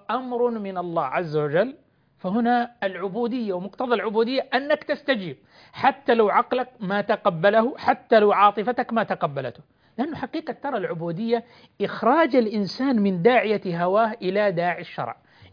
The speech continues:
أن تكون منقاد لشرع الله، لدين الله، هذه حقيقة.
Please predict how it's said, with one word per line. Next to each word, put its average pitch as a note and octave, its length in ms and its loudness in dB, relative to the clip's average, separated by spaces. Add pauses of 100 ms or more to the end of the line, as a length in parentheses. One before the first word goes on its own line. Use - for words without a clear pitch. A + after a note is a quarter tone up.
أن F3+ 120 -4
تكون A#3 300 0
منقاد G3 600 2
لشرع G3+ 320 2
الله، B2+ 320 -4 (460)
لدين G3 340 0
الله، D#3+ 200 -6
هذه C4 200 2
حقيقة. - 280 -6